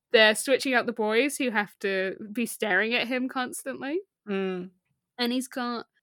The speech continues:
Speaker 1: on his feet a pair of fetters weighing fifty pounds.
Speaker 2: Mm.
Speaker 1: Every day at four o'clock in the afternoon, a guard escorted by two mastiffs, this was still the practice at the time, entered the cage,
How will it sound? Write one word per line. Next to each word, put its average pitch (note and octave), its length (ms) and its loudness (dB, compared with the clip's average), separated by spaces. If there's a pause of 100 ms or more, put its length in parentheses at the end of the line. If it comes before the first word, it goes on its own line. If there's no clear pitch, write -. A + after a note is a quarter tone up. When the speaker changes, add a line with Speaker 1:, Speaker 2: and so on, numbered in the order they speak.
(120)
Speaker 1:
on A#3 160 0
his B3 220 -2
feet A#3+ 480 -4
a G#3+ 80 -6
pair A#3 300 -6
of G#3 120 -10
fetters C4+ 540 -6
weighing G3 280 -4 (140)
fifty A#3+ 320 -2
pounds. A#3+ 840 -4 (260)
Speaker 2:
Mm. F#3+ 400 -8 (380)
Speaker 1:
Every B3 220 0
day A#3 140 4
at - 180 -4
four A3+ 180 -4
o'clock A#3+ 380 -8
in A#3 60 -4
the G#3 80 -2
afternoon, C4 760 -2 (120)
a G3+ 360 -4
guard A#3 400 -2
escorted - 420 -8
by G3+ 120 -6
two A3+ 220 -6
mastiffs, G#3 920 -6 (320)
this D#4 160 0
was A3+ 120 -6
still G3 160 -2
the F3 80 -12
practice F#3+ 420 -8
at - 140 -10
the E3+ 60 -14
time, F#3+ 360 -10 (180)
entered C4 360 2
the A3+ 60 -4
cage, F#3+ 760 -2